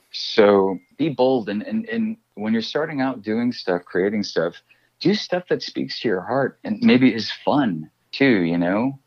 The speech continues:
Um, there's so many shoulds with everything that we do, but,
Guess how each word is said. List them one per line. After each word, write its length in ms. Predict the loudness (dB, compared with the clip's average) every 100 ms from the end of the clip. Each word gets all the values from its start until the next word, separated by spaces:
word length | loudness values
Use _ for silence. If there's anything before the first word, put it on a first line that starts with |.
| _ -2
Um, 600 | 0 2 0 -2 -8 -4
there's 160 | -4 -2
so 140 | 0
many 200 | 2 2
shoulds 400 | 2 4 4 4
with 140 | -6 -6 -4
everything 400 | -2 -2 -4 -2
that 140 | -2
we 100 | -2
do, 520 | -2 0 0 0 -2 -6 _
but, 440 | -6 2 2 2